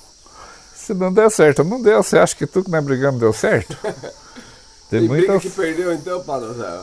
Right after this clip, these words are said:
Speaker 1: muitas vezes. Eu diria pra você que de cada cem coisas que eu tentei, eu perdi noventa.
Speaker 2: Eita!
Speaker 1: Entendeu? É relativo, isso daí é normal.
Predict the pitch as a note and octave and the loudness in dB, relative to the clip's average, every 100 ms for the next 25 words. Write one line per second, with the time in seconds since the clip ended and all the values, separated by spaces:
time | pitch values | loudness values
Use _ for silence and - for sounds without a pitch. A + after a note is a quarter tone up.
0 | F#2+ A2 A#2+ D3 G3+ G#3 G3 D3+ A#2 A#2+ | -8 -4 -2 -2 -2 -2 -2 -2 -2 0
1 | D#3 C3 C#3 D3+ D#3+ F3+ D#3+ D#3+ C#3+ - | 0 0 -2 -2 -4 -4 -6 -6 -6 -4
2 | D#3 D3+ C#3+ C#3+ C3+ - C#3 D#3 - D#3+ | -6 -6 -6 -4 -6 -6 -4 -4 -4 -6
3 | F#3 D#3+ E3 D3+ C3 C#3 C3+ B2+ A2+ G#2 | -4 -2 0 0 -2 -2 0 -2 0 2
4 | A#2+ D3+ F3+ F3+ F3 F#3 F#3 D3+ A#2+ D#3 | 2 2 0 0 0 -2 -2 -2 -2 -2
5 | D3 - F2 - - C#3 E3+ G3+ G#3+ - | -4 -8 -12 -14 -12 -4 -4 -4 -10 -14
6 | F3 D#3 B2+ F2+ - _ G#2+ G#2+ G2+ A2+ | -12 -10 -12 -14 -20 _ -6 -2 0 2
7 | D3+ A2+ G#2+ D3+ D#3+ F3 G#3 - G#3 A3+ | 2 2 2 0 0 -2 -4 -4 -2 -2
8 | F#3+ C#3 A2+ A#2+ C#3 E3 E3+ D#3 E3 C#3+ | -4 -8 -2 -2 -2 -6 -4 -4 -4 -6